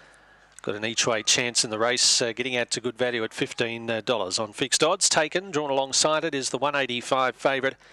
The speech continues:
and the field is just about right for the sixth event this afternoon out of Sale.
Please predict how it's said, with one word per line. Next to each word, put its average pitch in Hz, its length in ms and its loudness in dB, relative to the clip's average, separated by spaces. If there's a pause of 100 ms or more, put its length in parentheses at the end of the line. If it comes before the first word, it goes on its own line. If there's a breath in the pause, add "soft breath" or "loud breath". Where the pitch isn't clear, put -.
(760 loud breath)
and 110 180 -6
the 107 80 -8
field 120 360 -2
is 107 240 -2
just 127 320 0
about 120 260 0
right 120 260 2
for - 120 -4
the 117 100 -6
sixth - 300 0
event 120 240 -6
this - 160 2
afternoon 120 480 -2
out 113 100 0
of 113 100 -2
Sale. - 520 -2